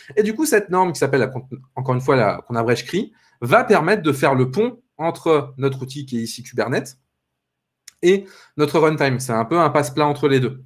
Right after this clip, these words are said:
Bon, on va voir que c'est un peu plus compliqué que ça tout à l'heure. Mais, euh, pour le coup, faut le comprendre comme ça.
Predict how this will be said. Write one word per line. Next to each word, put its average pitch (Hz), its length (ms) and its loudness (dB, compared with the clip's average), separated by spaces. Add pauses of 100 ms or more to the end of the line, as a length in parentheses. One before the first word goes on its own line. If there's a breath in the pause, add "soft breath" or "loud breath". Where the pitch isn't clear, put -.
(400 soft breath)
Bon, 113 80 -2
on - 20 0
va 139 80 6
voir 151 140 4
que - 40 -8
c'est 143 120 2
un 131 100 4
peu 143 160 2
plus 143 140 -8
compliqué 131 360 -6
que 131 80 -6
ça 147 100 0
tout 131 160 -8
à 127 40 0
l'heure. 117 240 -4 (280)
Mais, 117 240 -8
euh, 107 200 -6
pour 127 240 -6
le 123 80 -2
coup, 185 280 -14
faut - 140 -12
le 131 60 -6
comprendre 147 280 -8
comme 131 140 -6
ça. - 180 -14